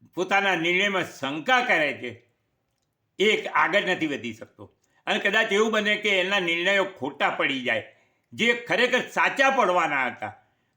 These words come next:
પણ એની ઓછી શ્રદ્ધા, એના ઓછા આત્મવિશ્વાસ, વારંવાર કુશંકાઓ, આશંકાઓ કરવાના સ્વભાવથી એ માણસ, ભગવાન કૃષ્ણએ જેમ ભગવદ્ ગીતામાં કહ્યું છે,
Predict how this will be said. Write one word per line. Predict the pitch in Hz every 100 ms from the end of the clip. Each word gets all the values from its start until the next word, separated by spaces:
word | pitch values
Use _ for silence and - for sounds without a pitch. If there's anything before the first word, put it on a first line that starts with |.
| _
પણ | 180
એની | 180 170 185 180
ઓછી | 160 160 160 185 160
શ્રદ્ધા, | 147 156 143 190 170 160
એના | 165 160
ઓછા | 147 147 143
આત્મવિશ્વાસ, | 156 131 127 - 202 185 - 170 143 - _ _
વારંવાર | 120 175 180 185 170 156
કુશંકાઓ, | - 151 - 185 180 185
આશંકાઓ | 175 156 175 160 160 160
કરવાના | 160 156 147 151 147 151 - _ _
સ્વભાવથી | - 127 151 202 185 147 - _ _ _ _ _ _ _ _ _ _
એ | 180
માણસ, | 220 190 190 185 127
ભગવાન | 151 131 170 175
કૃષ્ણએ | 165 147 - 220 208
જેમ | 175 185 165
ભગવદ્ | - 143 165
ગીતામાં | 160 170 175 165
કહ્યું | 160 156
છે, | 143 -